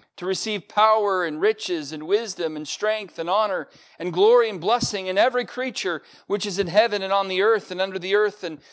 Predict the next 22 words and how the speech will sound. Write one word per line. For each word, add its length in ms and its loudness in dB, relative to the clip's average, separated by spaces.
such 320 -2
as 200 0
are 160 2
in 140 -2
the 60 -6
sea 420 -4
and 80 4
all 260 4
that 160 2
are 140 0
in 260 0
them 240 2
heard 240 -2
I 80 4
saying, 540 -6
'Blessing 640 -8
and 140 -14
honor 480 -6
and 140 -14
glory 500 -8
and 160 -12
power 460 -14